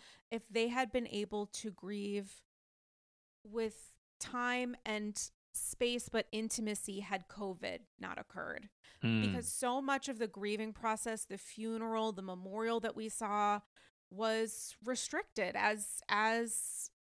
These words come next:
Speaker 1: needed to happen because of a global pandemic. But there was something that was taken away from them and from so many people, and how you process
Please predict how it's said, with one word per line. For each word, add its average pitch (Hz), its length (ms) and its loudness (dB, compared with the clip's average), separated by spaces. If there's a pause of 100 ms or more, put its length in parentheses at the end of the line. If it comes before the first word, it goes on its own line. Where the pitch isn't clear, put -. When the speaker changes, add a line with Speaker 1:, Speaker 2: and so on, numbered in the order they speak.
(220)
Speaker 1:
needed 233 440 2
to 240 160 -2
happen 233 560 2
because 214 420 0
of 208 140 -2
a 214 60 0
global 208 400 0
pandemic. 220 800 0
But 202 280 4 (1120)
there 240 220 4
was 240 180 2
something 247 400 0
that 220 160 4
was 220 180 0
taken 233 420 -2
away 202 420 2
from 190 340 -4
them 185 340 0
and 208 140 -4
from 226 180 -8
so 233 420 -2
many 196 300 -2
people, - 640 -6
and 214 120 -4
how 214 180 2
you 214 180 -4
process 220 1000 0